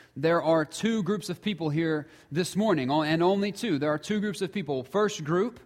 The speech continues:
are those of you who are not yet followers of Jesus Christ. And before I go any further, we're glad you're here. This church family is glad that you're here. Thank you for being here.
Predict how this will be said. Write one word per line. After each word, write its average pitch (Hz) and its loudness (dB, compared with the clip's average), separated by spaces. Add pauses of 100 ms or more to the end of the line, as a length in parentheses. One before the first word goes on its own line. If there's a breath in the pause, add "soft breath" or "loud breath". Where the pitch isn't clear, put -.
(360 loud breath)
are 156 2
those 175 0
of 160 -4
you 196 -2
who 175 -2
are 175 4
not 190 0
yet 175 0 (220 loud breath)
followers 185 2
of 160 -6
Jesus 156 -6
Christ. - -8 (600 soft breath)
And 180 0
before 202 2
I 196 2
go 190 2
any 185 0
further, 170 -2 (180)
we're 185 2
glad 208 0
you're 190 -6
here. 175 -4 (720 soft breath)
This 208 -2
church 214 -2
family 220 -2
is 190 0
glad 208 0
that 196 -2
you're 190 -2
here. 202 0
Thank 240 -6
you 233 -4
for 220 -6
being 247 -2
here. 135 -6